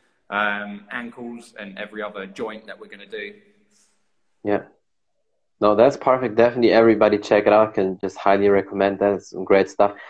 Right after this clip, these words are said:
Speaker 2: Also check the YouTube channel out for sure. There will be a lot of good things there. And, um, yeah, and thank you for your time. I really appreciate that. It's, it's good
Speaker 1: Thank you.
Speaker 2: catching up with you.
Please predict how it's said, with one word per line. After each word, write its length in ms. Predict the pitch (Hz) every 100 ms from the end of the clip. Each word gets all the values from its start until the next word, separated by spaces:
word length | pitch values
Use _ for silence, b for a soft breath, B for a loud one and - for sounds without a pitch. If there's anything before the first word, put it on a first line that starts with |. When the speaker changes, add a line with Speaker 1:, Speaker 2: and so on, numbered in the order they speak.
| B -
Speaker 2:
Also 440 | 113 - 139 131
check 420 | - 135 123 - _
the 80 | 101
YouTube 460 | 101 110 110 107 -
channel 260 | 110 101
out 280 | 98 107 107
for 120 | 92
sure. 320 | - 107 110 b b b _ -
There 120 | 98
will 120 | 95
be 280 | 98 95 -
a 60 | 101
lot 120 | 104
of 160 | 101
good 200 | 104 98 98 _
things 260 | 104 104 -
there. 260 | 104 101 101 92
And, 320 | 90 90 87 -
um, 280 | 90 90 85
yeah, 240 | 101 120 120 b b b -
and 100 | 95
thank 200 | 110 110
you 80 | 110
for 160 | - 107
your 120 | 107
time. 220 | 113 110
I 40 |
really 240 | 101 101 98
appreciate 560 | 98 107 104 107 104
that. 160 | 107 104
It's, 200 | 101 -
it's 200 | - 92
good 220 | - 101
Speaker 1:
Thank 20 | 113
you. 60 |
Speaker 2:
catching 320 | 104 95 104
up 200 | 101 101
with 240 | 104 101 104
you. 240 | 101 101